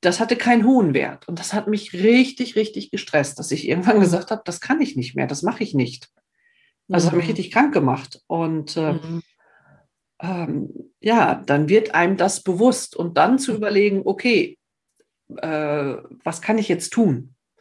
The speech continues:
Speaker 1: Oder
Speaker 2: Mhm.
Speaker 1: suche ich mir eine neue Arbeit oder wie auch immer. Oder in einer Partnerschaft, wenn mir Treue wichtig ist und Offenheit
Speaker 2: Mhm.
Speaker 1: oder Ehrlichkeit oder was auch immer.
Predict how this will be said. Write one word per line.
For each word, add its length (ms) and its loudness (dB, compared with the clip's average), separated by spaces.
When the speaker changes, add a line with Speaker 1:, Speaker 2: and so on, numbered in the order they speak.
Speaker 1:
Oder 340 -2
Speaker 2:
Mhm. 60 -10
Speaker 1:
suche 240 -4
ich 80 -6
mir 100 -2
eine 100 -2
neue 260 2
Arbeit 680 0
oder 440 -6
wie 140 2
auch 100 -2
immer. 320 2
Oder 180 4
in 80 2
einer 100 0
Partnerschaft, 640 2
wenn 80 0
mir 120 -2
Treue 400 2
wichtig 380 -6
ist 240 -4
und 180 -6
Offenheit 680 0
Speaker 2:
Mhm. 60 -6
Speaker 1:
oder 140 -4
Ehrlichkeit 580 -2
oder 180 0
was 160 -2
auch 140 -6
immer. 320 -2